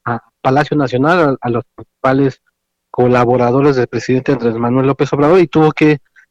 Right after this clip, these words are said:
sal-, eh, pues mediar, tuvo que negociar el propio secretario de Seguridad Pública,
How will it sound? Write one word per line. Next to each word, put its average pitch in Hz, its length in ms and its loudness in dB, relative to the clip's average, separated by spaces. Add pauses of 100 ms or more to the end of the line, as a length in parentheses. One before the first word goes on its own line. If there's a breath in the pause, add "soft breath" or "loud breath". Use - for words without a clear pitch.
sal-, 131 340 0
eh, 120 340 -2
pues 107 200 -4
mediar, 143 420 2
tuvo 170 220 0
que 170 100 0
negociar 151 500 2
el 135 120 0
propio 139 360 -2
secretario 131 680 -2
de 120 80 -2
Seguridad 127 420 -2
Pública, 147 460 0